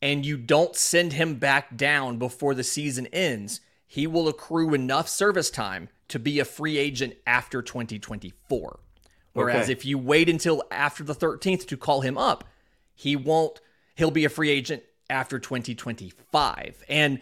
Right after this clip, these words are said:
Speaker 1: the reason that's important is because Max Fried is a free agent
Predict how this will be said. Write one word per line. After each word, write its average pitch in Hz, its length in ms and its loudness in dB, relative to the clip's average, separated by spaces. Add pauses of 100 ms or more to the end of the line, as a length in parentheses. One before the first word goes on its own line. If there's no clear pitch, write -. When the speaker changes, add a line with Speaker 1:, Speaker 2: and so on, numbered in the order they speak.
(160)
Speaker 1:
the 156 80 4
reason 185 300 0
that's 160 200 0
important 175 460 0
is 135 100 -2
because 135 300 0
Max 127 380 -2
Fried 226 400 -2
is 120 160 -4
a 117 40 -10
free 131 220 -4
agent 120 320 -4